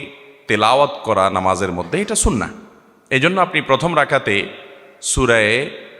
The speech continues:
ফালাক যদি পড়েন, তাহলে দ্বিতীয় রাকাতে আপনি সূরা নাস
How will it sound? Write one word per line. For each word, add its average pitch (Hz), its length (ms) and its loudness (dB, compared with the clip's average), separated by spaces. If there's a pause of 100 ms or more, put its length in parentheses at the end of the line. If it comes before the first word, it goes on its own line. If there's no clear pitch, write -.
(680)
ফালাক 160 400 2 (120)
যদি 127 200 -2 (100)
পড়েন, 92 280 2 (180)
তাহলে 127 200 0
দ্বিতীয় 131 320 -2
রাকাতে 156 400 -2
আপনি 151 200 -4
সূরা 139 220 2 (100)
নাস 135 260 4